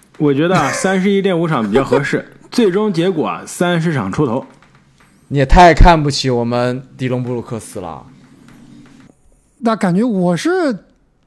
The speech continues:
Speaker 2: 要被骂了。我最后给火箭的预期是最后赢二十八场比赛。
Speaker 3: <laughs> 阿木，你这反转太突然了。
Speaker 2: <laughs> 西-，在西部只能打过波特兰开拓者。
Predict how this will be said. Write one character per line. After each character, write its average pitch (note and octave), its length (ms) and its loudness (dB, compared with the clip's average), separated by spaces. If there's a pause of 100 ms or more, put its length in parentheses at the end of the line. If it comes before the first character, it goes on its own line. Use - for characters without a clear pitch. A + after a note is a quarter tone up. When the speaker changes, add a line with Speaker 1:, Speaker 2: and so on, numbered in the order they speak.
Speaker 2:
要 G#3 140 2
被 G#3 100 2
骂 G#3+ 220 0
了。 D3+ 180 -8 (1080)
我 A3+ 260 2
最 D#4+ 240 0
后 B3+ 260 0
给 G#3 180 0
火 F#3+ 240 -2
箭 G3+ 140 0
的 G3 100 0
预 G3+ 140 -2
期 G3+ 220 -2
是 G3 120 0
最 F#3 120 0
后 F#3+ 100 0
赢 F3+ 160 -2
二 G3 160 -2
十 E3+ 80 -2
八 F3+ 180 -2
场 E3+ 160 -4
比 E3 120 -6
赛。 - 220 -20 (960)
Speaker 3:
<laughs> - 1120 -16
阿 D#3+ 140 2
木， G3+ 120 -2
你 D3+ 60 -2
这 D#3+ 120 2
反 C#3+ 240 -4
转 B2 180 -2
太 D#3+ 140 -2
突 C#3 180 -8
然 D#2 220 -8
了。 D#2 160 -20 (640)
Speaker 2:
<laughs> - 520 -2
西-， A3 340 -2 (880)
在 A#3+ 220 0
西 B3 200 -2
部 A3+ 160 0
只 G3 120 -4
能 G3 160 0
打 E3 180 -4
过 F3+ 160 0
波 F#3+ 160 -2
特 F3+ 80 0
兰 F3+ 100 0
开 F3 140 -2
拓 E3 140 -2
者。 F3+ 120 -12